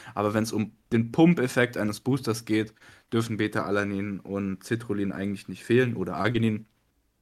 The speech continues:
Ähm, das, das Problem bei Beta-Alanin ist, wenn man's nicht gewohnt ist am Anfang, kann es sehr unangenehm sein, weil dieses Prickeln mitunter sehr, sehr stark ist.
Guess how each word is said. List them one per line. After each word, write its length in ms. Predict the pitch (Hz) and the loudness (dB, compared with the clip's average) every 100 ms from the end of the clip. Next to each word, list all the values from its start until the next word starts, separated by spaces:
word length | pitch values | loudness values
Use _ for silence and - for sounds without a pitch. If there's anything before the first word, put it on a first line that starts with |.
| _ _ 101 | _ _ -4
Ähm, 440 | 98 95 95 95 - - _ _ _ - _ - | -2 0 -2 -6 -14 -20 _ _ _ -20 _ 0
das, 300 | 110 - - | 2 2 -2
das 160 | 110 | -4
Problem 320 | - 117 127 | -2 2 6
bei 100 | 131 | 6
Beta-Alanin 640 | 117 120 120 110 117 117 113 | 6 4 4 4 6 4 2
ist, 220 | 113 98 | 0 -2
wenn 100 | 110 | 0
man's 220 | 110 - | 0 -2
nicht 180 | 107 - | -6 -4
gewohnt 340 | 104 107 123 | -2 0 0
ist 140 | 117 113 | -2 -4
am 140 | 101 | -2
Anfang, 400 | 104 110 113 104 | -2 -2 -2 -4
kann 160 | 110 104 | -4 -2
es 160 | - | 0
sehr 160 | 110 104 | 2 2
unangenehm 500 | 120 120 120 120 117 | 2 2 2 0 2
sein, 240 | 113 113 | 2 2
weil 140 | 107 104 | 2 0
dieses 260 | 107 107 | -4 -8
Prickeln 640 | - 113 117 110 104 107 - | -4 -2 -2 -2 -4 -8 -6
mitunter 500 | 117 117 110 123 110 | -4 0 0 2 0
sehr, 280 | 104 107 107 | 2 4 4
sehr 260 | 98 101 101 | 4 -2 -2
stark 400 | - 107 117 120 | 0 2 2 0
ist. 280 | 143 - | -6 -8